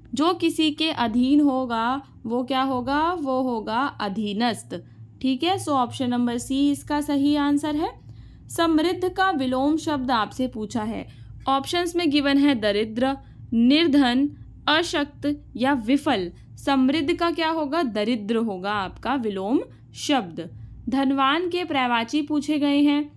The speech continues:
दौलतमंद, धनी, संपन्न या उपरोक्त सभी। So स्टूडेंट्स, ये तीन के तीनों ही धनवान के पर्यायवाची शब्द हैं। So इसका उत्तर होगा आपका उपरोक्त सभी।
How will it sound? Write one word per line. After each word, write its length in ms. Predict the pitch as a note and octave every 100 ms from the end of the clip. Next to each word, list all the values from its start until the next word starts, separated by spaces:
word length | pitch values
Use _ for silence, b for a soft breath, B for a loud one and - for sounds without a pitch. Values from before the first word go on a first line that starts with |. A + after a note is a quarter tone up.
| -
दौलतमंद, 880 | - G#3+ G#3+ A3 G#3+ G#3 G#3+ A#3+ B3 B B G3
धनी, 680 | A3+ C4 C4 B3 A#3+ A#3+ - -
संपन्न 760 | - C#4+ D4+ C#4 B3+ C4 C4 B B
या 180 | A#3 D#4
उपरोक्त 560 | D#4+ B3+ A#3+ A#3 B3+ E4+
सभी। 560 | - E4 D#4 C#4+ E3+ B B
So 260 | - E4+ F#4
स्टूडेंट्स, 600 | F4+ E4+ E4+ F4 F4 - A#3
ये 160 | D4+
तीन 380 | F4 D4 C#4+ C#4+
के 140 | D#4+
तीनों 400 | D#4+ C#4 B3+ C4
ही 180 | C4 D4+
धनवान 540 | C4 A#3+ A3 G#3+ G#3+ A3
के 220 | A#3 C4
पर्यायवाची 760 | A#3+ G#3 G#3 G3+ F#3+ F3+ G3
शब्द 340 | G3+ G3+ F3+ G3
हैं। 500 | G#3+ D4+ A#4+ - - - -
So 180 | - G#4
इसका 360 | F4+ D4+ D#4+ D4+
उत्तर 320 | C#4+ C#4+ C#4
होगा 260 | C4+ B3
आपका 440 | A#3+ G#3+ G#3 A#3+ C#4+
उपरोक्त 680 | - G#3 - G3 G3 - F#4+ C#5 B B B -
सभी। 600 | - D#4 C#4 C4+ F#3+